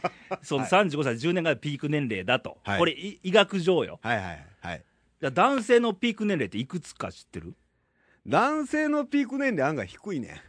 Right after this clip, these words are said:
Speaker 2: いくつでしょう？
Speaker 1: で、ずーっと続いていくね。だから、
Speaker 2: うん。
Speaker 1: 多分ね、二十五から三十までだ。違うか？
Speaker 2: 十九。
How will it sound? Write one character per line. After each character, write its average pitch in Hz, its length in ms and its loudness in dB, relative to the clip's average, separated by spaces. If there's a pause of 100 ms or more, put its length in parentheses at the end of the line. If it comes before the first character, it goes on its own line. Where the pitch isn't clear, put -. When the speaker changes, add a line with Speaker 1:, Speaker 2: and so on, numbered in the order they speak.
(160)
Speaker 2:
い 120 100 -8
く - 60 -6
つ - 20 -2
で 202 180 2
し 180 40 -2
ょ - 40 -4
う？ - 40 -10
Speaker 1:
で、 - 40 -20
ず 156 100 -6
ー 247 180 -4
っ - 20 -6
と 156 100 -4
続 156 240 -4
い 147 60 -4
て 139 100 0
い 131 40 -2
く 117 100 -6
ね。 80 140 -10
だ 185 140 -2
か 165 120 0
ら、 170 340 4
Speaker 2:
う - 40 -20
ん。 - 60 -20
Speaker 1:
多 233 140 0
分 147 220 -2
ね、 117 160 2
二 190 140 0
十 208 180 -2
五 156 220 -2
か 156 120 -2
ら 117 160 0
三 127 220 -4
十 139 80 -6
ま 87 100 -10
で 82 80 -14
だ。 - 60 -16
違 147 280 0
う 160 40 0
か？ 147 240 4 (180)
Speaker 2:
十 196 420 4
九。 190 340 2